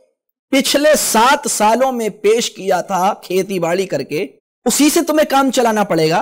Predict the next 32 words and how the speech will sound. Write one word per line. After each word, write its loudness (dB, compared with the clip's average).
और 4
बहुत 2
बुरी 2
हालत 2
हो 2
जाएगी। -2
हाँ, 0
जो 2
तुमने 2
जखीरा 0
कर 0
रखा -2
होगा, 0
जो 2
तुमने 0
महफूज 0
कर -2
रखा -2
होगा, 2
वो 2
तुम्हारे 2
काम 0
आएगा, 2
वरना 0
इन -2
सात 0
सालों -2
में -6
खेती -6
नहीं -4
हो -4
पाएगी। -12